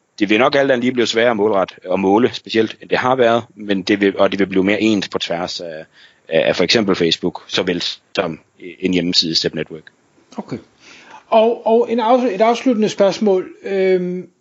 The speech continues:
Speaker 2: det her, det er jo en, en proces, kan man sige, og, og Facebook og Google får, får, øh, tommelskruerne mere og mere på. Øh, hvis man sidder derude og tænker, "Det her, det, øh,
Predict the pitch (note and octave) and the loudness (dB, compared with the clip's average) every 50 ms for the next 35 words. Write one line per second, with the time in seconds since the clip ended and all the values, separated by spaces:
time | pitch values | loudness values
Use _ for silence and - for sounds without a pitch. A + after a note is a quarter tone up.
0 | _ _ _ _ _ _ _ _ _ _ _ _ _ _ _ _ - A#3 A3 A#3 | _ _ _ _ _ _ _ _ _ _ _ _ _ _ _ _ 0 2 4 4
1 | A#3 A#3 A#3+ A#3 A3 G3 G3 G3+ G3+ F3+ E3+ F#3 F#3 - E3+ - - - F3+ - | 4 4 4 4 4 4 2 0 0 0 -4 -6 -8 -10 -14 -8 -2 -2 0 2
2 | - F#3+ F3+ - - - - - - F#3 F3+ D#3+ D3 C#3+ C3+ - E3 E3 D#3 D#3+ | 2 2 2 2 2 0 -2 -2 0 0 0 2 0 -2 -2 0 2 2 4 4
3 | F3 D#3+ E3 D#3 D#3+ D#3+ D#3 D#3 D3+ D3 C#3 - - - E3 - - F#3+ F3 C#3 | 2 2 0 0 -2 0 -2 -2 -2 -4 -6 -8 -10 -12 -6 -2 0 2 2 0
4 | - - G3 F3+ E3 - D3 - - F#3 E3+ E3+ - F#3 E3 - E3+ E3 D#3 D3 | 0 0 2 2 2 0 -2 -2 0 -2 -2 2 2 0 2 4 2 2 2 2
5 | C#3+ - E3+ D#3 D3 C#3+ - - - F3 E3 D3+ - - F3 E3+ F3+ F3 - - | 0 0 2 2 2 2 0 -6 -10 -12 -10 -8 -4 -2 -2 0 -2 -4 -2 0
6 | F3+ E3+ E3 E3 D#3+ D#3+ E3 E3+ F3+ F3+ E3+ E3 E3 D#3+ D#3+ - - A3 A3 - | 2 2 2 2 0 0 2 2 2 2 2 2 2 2 2 4 4 4 4 4
7 | - - - - - - - - - - - - - - - - - - - G3 | 0 -6 -12 -18 -20 -20 -20 -20 -20 -20 -20 -20 -20 -20 -20 -16 -4 0 2 2
8 | F#3+ F#3 F3 - F#3 F3 G3+ F#3 - G3+ G#3+ - - - C4 A#3+ A3+ A3+ A3 A3 | 2 2 0 0 0 0 0 0 2 0 -2 0 0 0 0 2 2 2 4 4
9 | A3+ A3+ - - - G#3 G#3 F#3+ G3+ F#3+ - A#3 A#3 G3+ G#3 G#3+ G3+ - - G#3 | 2 2 0 0 0 0 2 2 0 0 2 2 2 4 4 2 2 2 0 2
10 | G#3 G3+ G3 F#3+ F3+ E3+ E3 E3 E3 E3 | 4 4 4 4 4 4 4 4 2 2